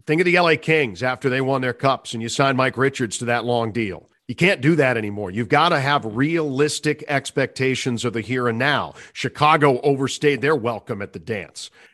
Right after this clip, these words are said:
I think it is very sage and sober advice and a look at the situation and saying, "Look, if it's not gonna happen right now,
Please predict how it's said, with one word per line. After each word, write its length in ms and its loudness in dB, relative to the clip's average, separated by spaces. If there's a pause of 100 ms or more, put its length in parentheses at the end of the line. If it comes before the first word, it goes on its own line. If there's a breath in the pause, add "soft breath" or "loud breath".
(120 soft breath)
I 200 4
think 420 0
it 240 2
is 560 -2
very 680 4
sage 680 0
and 160 -4
sober 840 0
advice 640 0
and 440 -4
a 80 -2
look 460 0
at 160 -6
the 80 -8
situation 800 -2
and 160 -4
saying, 460 -4 (240 soft breath)
"Look, 400 2
if 160 -6
it's 160 -8
not 260 0
gonna 160 -2
happen 420 -2
right 240 0
now, 580 -6